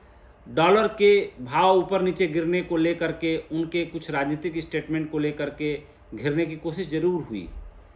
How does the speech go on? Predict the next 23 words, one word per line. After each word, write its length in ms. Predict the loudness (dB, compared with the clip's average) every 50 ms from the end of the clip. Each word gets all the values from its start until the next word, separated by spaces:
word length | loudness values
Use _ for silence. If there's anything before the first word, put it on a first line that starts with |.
| -20 -20 -16 -8 -2
लेकिन 380 | 0 2 2 2 0 -2 -2 -2
उन्होंने 360 | -2 -2 0 0 -2 -2 -2
अपने 260 | -4 -4 -4 -4 -4
कंडक्ट 680 | -4 -6 -8 -4 -2 0 2 2 2 0 -2 -2 -6 -14
को 440 | -12 -6 -4 -2 0 -2 -2 -4 -8 -16 -20 -20 -20 -20 -20 -20 -10 -10
इतना 760 | -10 -8 -6 -6 -4 -2 0 0 0 0 -2 -6 -10 -16 -20 -16
सही 420 | -14 -12 -6 -4 -2 0 0 0 0
तरीके 460 | 0 0 2 2 2 0 0 -2 -2
से 160 | -2 -2 -4 -4
संचालित 640 | -4 -4 -4 -4 -4 0 2 6 6 6 4 4
किया 260 | -2 -4 -4 -2 -2 -2
जब 200 | -4 -4 -4 -2
वो 60 | -2
मुख्यमंत्री 580 | -2 -2 -4 -4 -4 -4 -4 -4 -4 -4 -6 -6
थे 160 | -6 -8 -10 -8
तब 360 | -4 -2 -2 -2 -2 -6 -12 -18 -20 -20 -20 _ _ -20 -10 -4
और 220 | -2 -2 -2 -2
जब 200 | -2 -2 -2 0 0
देश 220 | 0 0 0 -2
के 100 | -6 -8
प्रधानमंत्री 680 | -6 -6 -10 -6 -4 -2 -2 -2 -4 -4 -6 -8 -10 -10
हैं 140 | -10 -10 -12 -10 -8
तब। 200 | -6 -6 -6 -8